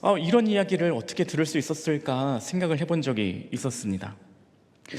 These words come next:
그것은 목사님들이나 전도사님들, 뭐, 기도 많이 하시는 분들이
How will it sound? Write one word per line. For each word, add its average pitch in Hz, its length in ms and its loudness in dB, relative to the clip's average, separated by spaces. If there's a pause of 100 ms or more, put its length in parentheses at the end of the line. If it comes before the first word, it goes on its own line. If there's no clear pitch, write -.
(180)
그것은 165 400 2
목사님들이나 143 640 0
전도사님들, 131 1000 0
뭐, - 240 -6 (260)
기도 170 220 2
많이 139 280 2
하시는 156 340 0
분들이 131 600 -2